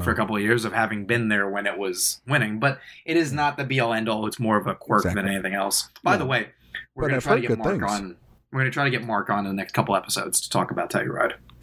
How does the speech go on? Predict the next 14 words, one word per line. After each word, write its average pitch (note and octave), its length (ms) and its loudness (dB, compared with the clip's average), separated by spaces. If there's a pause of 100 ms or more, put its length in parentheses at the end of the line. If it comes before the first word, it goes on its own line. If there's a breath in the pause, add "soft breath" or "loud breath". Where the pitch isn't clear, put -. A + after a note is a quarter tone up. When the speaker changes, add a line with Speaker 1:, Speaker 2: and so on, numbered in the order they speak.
(240)
Speaker 2:
Yeah, A#2+ 240 2
I'd F#2+ 80 -4
love A2+ 100 0
to G2+ 80 0
talk F2+ 280 0
to - 100 -4
him - 240 0
Speaker 1:
<clears throat> - 0 -
Speaker 2:
about E2 320 -6
that. - 120 -16 (140)
Speaker 1:
Yeah, B2 240 4 (720 loud breath)
we C3+ 120 4
will A#2 120 2
see. A2 200 -4